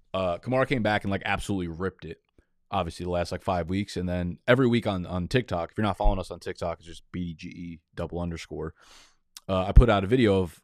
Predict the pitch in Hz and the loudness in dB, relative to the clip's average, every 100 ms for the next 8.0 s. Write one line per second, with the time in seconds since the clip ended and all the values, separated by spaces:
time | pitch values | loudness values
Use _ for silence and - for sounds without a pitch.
0 | - 87 87 85 85 - _ _ _ - | -12 -8 -8 -8 -10 -12 _ _ _ -6
1 | 98 98 98 92 90 87 - 85 87 - | -4 0 0 0 -2 -4 -8 -8 -6 -6
2 | 101 - _ _ 87 92 82 92 98 95 | -6 -10 _ _ -6 -6 -6 -2 0 0
3 | - 92 90 82 - 95 101 92 - 110 | -2 -4 -4 -8 -6 -4 -2 -4 -6 -2
4 | 120 - - 98 87 - 90 78 73 - | -2 -2 -2 -2 2 0 0 -6 -14 -20
5 | _ _ 98 95 101 101 95 90 _ - | _ _ -4 -2 2 2 0 -4 _ -16
6 | 87 95 87 85 73 73 78 _ _ _ | -6 -6 -4 -8 -10 -14 -18 _ _ _
7 | _ _ _ - 95 95 92 92 90 82 | _ _ _ -4 -2 0 0 0 -2 -4